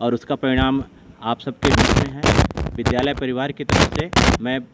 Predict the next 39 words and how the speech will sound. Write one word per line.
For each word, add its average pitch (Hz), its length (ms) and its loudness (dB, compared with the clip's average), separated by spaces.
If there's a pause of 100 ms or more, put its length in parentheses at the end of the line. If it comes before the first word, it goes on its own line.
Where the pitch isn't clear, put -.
(260)
बच्ची, 113 580 -4
अ, 123 140 -6
शानवी 113 340 -2
सिंह 123 220 -4
राठौर 123 360 -2
को 135 180 -6
बहुत 120 400 -2
बहुत 123 300 -2
बधाई 113 360 -4
देता 131 260 -2
हूं 135 200 -6 (300)
एवं 131 220 2
उस-, 120 240 -4
उसके 135 360 -4
उज्जवल 120 280 2
भविष्य 123 340 -4
की 131 80 -2
कामना 120 320 -2
करता 131 320 -8
हूं। 135 220 -6 (480)
जीवन 135 260 2
में 160 140 0
हमेशा 143 400 0
इसी 156 220 2
प्रकार - 320 -2
से 160 160 -6
सफलता 127 400 -4
प्राप्त 135 300 -6
करती 131 360 -6
रहे, 135 220 -4 (300)
यही 135 180 2
माँ, 131 280 2
अ, 123 160 0
माँ 131 180 0
सरस्वती 131 380 -6
से 123 140 -10
मेरी 117 200 0
प्रार्थना 110 440 -6
है। - 380 -12